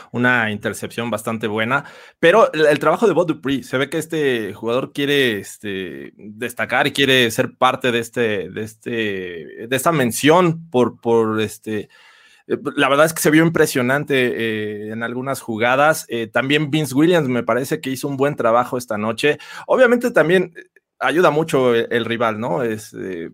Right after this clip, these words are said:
la línea ofensiva de repente tuvo algunas desconcentraciones, una no sabía ni a quién bloquear, me parece que fue este Cam, eh, Fleming. Eh, y bueno, la verdad es que estos Steelers al final acaban por dominar al rival, no todo el juego,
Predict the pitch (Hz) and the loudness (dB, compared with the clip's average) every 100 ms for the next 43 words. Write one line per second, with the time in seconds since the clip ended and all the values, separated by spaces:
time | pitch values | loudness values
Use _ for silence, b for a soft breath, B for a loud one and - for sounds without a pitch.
0 | _ 85 117 123 139 135 120 117 131 117 | _ -8 -4 -2 -4 -2 -2 2 4 4
1 | 120 123 - 123 123 110 120 123 127 110 | 2 0 0 4 4 4 2 0 0 -2
2 | - 104 101 104 101 139 143 127 139 131 | -6 -10 -10 -10 -8 -2 -2 0 0 0
3 | 131 135 139 135 135 131 120 117 127 127 | 0 0 2 4 2 2 -2 -2 -2 0
4 | 110 123 135 123 117 120 - 113 117 120 | 0 0 0 0 -2 -4 -6 0 2 2
5 | 107 107 120 117 101 92 - 113 113 110 | 0 -4 -2 -2 -2 -4 -2 0 0 -2
6 | 104 82 98 95 90 76 - - 127 170 | -4 -6 -4 -4 -6 -10 -12 -2 0 0
7 | 233 - _ b b b b b b - | -2 -6 _ b b b b b b -6
8 | 120 107 120 120 113 113 113 113 120 107 | -4 -4 -4 -4 -4 -2 -2 0 0 -2
9 | - _ - 113 117 120 120 - 120 120 | -6 _ -4 0 2 4 2 2 0 0
10 | 117 120 113 - 110 - 123 127 123 117 | 0 -2 -4 -8 -8 -4 0 0 2 -2
11 | 113 117 127 135 - 127 117 - 123 127 | 0 0 2 0 -2 -2 -2 0 0 0
12 | 123 120 120 113 117 117 123 127 120 143 | 0 0 0 0 -2 -2 0 0 0 2
13 | 160 165 147 160 160 175 147 139 131 165 | 2 2 2 2 4 6 6 4 2 2
14 | 247 | 0